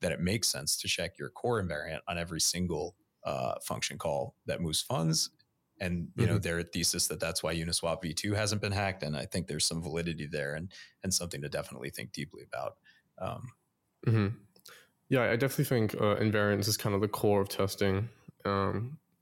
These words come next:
Speaker 2: because that's your business logic and there's no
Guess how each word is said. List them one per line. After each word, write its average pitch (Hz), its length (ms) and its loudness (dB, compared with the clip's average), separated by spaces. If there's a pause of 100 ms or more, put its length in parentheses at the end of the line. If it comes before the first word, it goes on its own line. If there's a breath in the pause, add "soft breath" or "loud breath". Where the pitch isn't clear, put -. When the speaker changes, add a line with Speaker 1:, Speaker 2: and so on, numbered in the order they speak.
(120)
Speaker 2:
because 101 440 2 (100)
that's 110 240 0
your 110 80 4
business 104 400 2
logic 98 400 2
and 104 100 4
there's 104 140 2
no 104 320 4